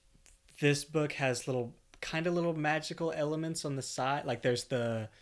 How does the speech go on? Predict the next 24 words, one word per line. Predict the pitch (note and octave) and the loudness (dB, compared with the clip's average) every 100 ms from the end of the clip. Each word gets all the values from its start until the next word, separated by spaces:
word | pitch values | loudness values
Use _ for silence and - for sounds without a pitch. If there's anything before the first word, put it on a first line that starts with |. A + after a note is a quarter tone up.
| _ _ _ | _ _ _
there's | C3 A#2+ - | 0 0 0
the | A#2 | 0
light | A2+ A#2+ B2+ | 2 2 4
up | B2 - | 2 0
glass | - B2 B2 A#2+ - | 0 4 4 2 -2
stuff. | - B2+ B2+ - - - _ _ _ _ _ | 0 2 2 -2 -14 -20 _ _ _ _ _
There's | A#2+ A#2 A2+ | -2 0 -2
the | B2+ A#2 A2+ A2 A2 - _ _ | -2 -2 0 -2 -4 -8 _ _
alchemical | C3 B2 B2 C3+ B2 A#2+ B2 A2+ | 0 0 0 -4 -2 0 0 -2
properties | - B2 A#2+ B2+ B2+ B2 B2 | -2 -2 -2 -2 0 -2 -2
or | A#2+ | -4
whatever | A#2+ A#2+ B2 A#2+ | -2 -2 0 0
that | A#2 - _ - _ _ _ _ _ _ _ | -2 -8 _ -20 _ _ _ _ _ _ _
I | B2 A#2 G#2+ | -8 -6 -6
can't | - A#2+ A#2 | -4 -4 -2
tell | A#2+ A#2 | -2 -2
if | B2+ | -4
it's | - | -6
magic | A2+ A2+ B2 A2+ | -2 -2 -4 -6
or | A#2 A2 - _ _ _ _ _ - - _ _ _ C#3+ | -4 -6 -10 _ _ _ _ _ -20 -20 _ _ _ -6
not, | C3 B2+ C3 - - _ _ _ _ - - | -2 -2 -4 -8 -20 _ _ _ _ -14 -2
but | A2+ A2 - _ _ _ _ _ _ - | 0 0 -4 _ _ _ _ _ _ -12
I, | C3+ D3 - | -6 -6 0
I, | C#3 C3+ C3 B2+ B2+ | 4 4 4 2 0